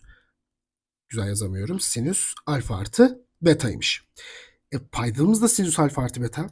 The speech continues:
Bir de üstüne üstlük gitmiş sinüs alfa artı beta'nın sıfırdan farklı olduğunu da vermiş. Yani sadeleştirme de yapabilirim. O halde bu arkadaşlar sadeleşti. Geriye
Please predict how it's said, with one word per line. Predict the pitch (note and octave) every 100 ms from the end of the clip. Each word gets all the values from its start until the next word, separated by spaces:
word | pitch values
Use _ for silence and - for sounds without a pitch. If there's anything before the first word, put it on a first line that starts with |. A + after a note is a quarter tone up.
| -
Bir | D3+
de |
üstüne | F3 - F3+ G3+
üstlük | G3 -
gitmiş | D#3+ D#3+ -
sinüs | - E3+ F3+
alfa | E3+ F#3
artı | E3+ F3
beta'nın | E3+ F#3+
sıfırdan | F3 - F#3 F#3
farklı | E3 D3+ G#3
olduğunu | G#3 F3+ F3+
da | D3
vermiş. | C#3 C#3+
Yani | D3
sadeleştirme | D#3 D#3+ D#3 D3+ - E3+ F#3+
de |
yapabilirim. | E3 C#3+ G#2+ A#2 G#3+ - - - -
O | D3
halde | B2 C3+
bu |
arkadaşlar | D3+ B2 G2+ G2+ F2+
sadeleşti. | G2 - D3 E3+ F3+ E3+ - F#3+ G3+ - - _
Geriye | E3 B2+ B2 E3+ G3+